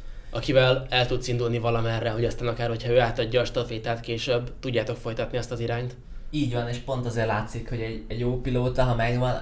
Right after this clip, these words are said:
Speaker 2: igazából akkor már csak egy jó autó kell, amit el tud vezetni.
Speaker 1: Ami pedig a mérnökökön múlik, meg a pilótákon.
Speaker 2: Így van, pontosan. Tehát,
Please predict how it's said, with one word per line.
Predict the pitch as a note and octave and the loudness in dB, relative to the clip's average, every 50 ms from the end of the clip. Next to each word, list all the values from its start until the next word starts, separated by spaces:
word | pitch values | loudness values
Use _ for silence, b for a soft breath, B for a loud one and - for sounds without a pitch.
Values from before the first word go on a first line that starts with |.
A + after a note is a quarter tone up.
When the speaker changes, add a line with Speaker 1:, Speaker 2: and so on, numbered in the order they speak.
| - - | -6 -6
Speaker 2:
igazából | - A#2+ A#2+ A#2+ A#2 A#2 A#2+ A#2+ A#2 | -4 -4 -2 0 0 -2 0 -2 -2
akkor | A#2 B2 A#2+ | -4 -4 -4
már | A#2 A2 | -4 -4
csak | - B2 | -4 -2
egy | A#2+ | 0
jó | B2+ B2 A2+ A2 | 0 0 2 2
autó | G#2+ G#2+ G#2 G#2 G2 F#2+ G2 | 0 0 -2 -2 -4 -6 -6
kell, | - - G2 G2 F#2+ F#2 B B B B B B B B B B B B B B B B B | -4 -4 -4 -2 -4 -4 B B B B B B B B B B B B B B B B B
amit | - G#2 A2 G#2+ | -4 -4 -2 0
el | A2 A2 G#2+ | 0 0 0
tud | A2 A#2 A2 | 0 0 0
vezetni. | G#2+ G#2+ G#2 A2+ B2 | 2 2 4 4 4
Speaker 1:
Ami | B2+ B2 | 4 6
pedig | B2+ B2 B2 | 6 8 8
a | A#2+ | 8
mérnökökön | A#2 A#2 A2+ - - B2+ B2 - A#2 | 8 10 12 12 12 12 10 4 4
múlik, | A#2 C#3 D#3+ D#3+ D3+ D3 | 4 6 6 6 6 6
meg | C#3+ B2+ B2 | 4 4 4
a | G#2 | 4
pilótákon. | - G#2+ G#2 G2+ G2 - G#2 G2+ G2+ - A2 G#2+ | 2 0 -2 -2 -2 -4 -4 -6 -4 -2 -2 -2
Speaker 2:
Így | G#2+ G#2+ G#2 | -2 0 0
van, | G#2+ G2+ G2 G2+ G2 | 0 2 0 -2 -2
pontosan. | G2 F#2+ F#2+ - G2+ G2+ - G#2 F#2+ G2+ G#2 G#2+ | -4 -4 -4 -4 -6 -6 -6 -6 -6 -6 -6 -6
Tehát, | G#2+ A2 G#2+ G#2 G#2+ G#2+ A2 | -6 -4 -4 -4 -6 -6 -6